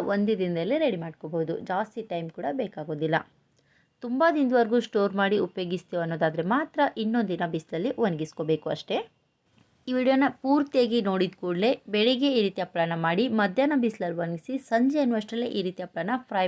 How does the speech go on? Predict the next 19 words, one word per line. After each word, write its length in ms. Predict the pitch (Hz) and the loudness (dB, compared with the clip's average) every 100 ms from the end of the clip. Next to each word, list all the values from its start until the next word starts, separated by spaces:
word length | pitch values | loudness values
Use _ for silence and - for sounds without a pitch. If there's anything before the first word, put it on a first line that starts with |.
| 175 | -2
ಮಾಡ್ಕೊಂಡು 340 | 165 - 370 440 | -8 -8 -8 -4
ತಿಂತಾ 240 | 247 175 156 | -4 0 -2
ಇರ್ಬೋದು. 320 | 165 165 156 - _ _ - | -2 -4 -4 -8 _ _ -4
ತುಂಬ 220 | 269 311 330 | 0 4 4
ರುಚಿಯಾಗಿರುತ್ತೆ, 640 | 277 - 214 185 175 - 381 440 - | 2 0 0 2 0 0 -4 -4 -10
ಅಷ್ಟೇ 260 | - - 359 - | -10 -4 -4 -2
ಕ್ರಿಸ್ಪಿಯಾಗಿರುತ್ತೆ. 760 | 254 247 - 160 165 160 180 165 _ _ _ _ _ _ _ _ _ _ _ - | -8 -6 -8 -4 -2 -2 0 0 _ _ _ _ _ _ _ _ _ _ _ -2
ಈ 40 | 285 | 2
ರೀತಿ 160 | 320 320 | 2 2
ಹಪ್ಪಳ 200 | 269 226 214 | 2 4 4
ಮಾಡಲಿಕ್ಕೆ 380 | 190 180 180 269 254 | 2 0 2 2 4
ನೆನೆಸೋದು 420 | 180 180 226 226 220 | 0 -2 -2 0 2
ಬೇಡ, 100 | 220 302 349 277 | 4 2 2 -2
ಲಟ್ಸೋದು 420 | 277 - 175 165 | 0 -4 -2 0
ಬೇಡ 140 | 160 151 - - | 2 0 -2 -8
ಮತ್ತು 200 | 196 - 262 214 | -10 -8 -6 -4
ಕಡಿಮೆ 280 | 185 214 277 247 | 0 2 2 0
ಬಿಸಿಲಿದ್ರೂ 440 | 233 208 165 180 | -4 -8 -6 -6
ಕೂಡ 100 | 185 | -4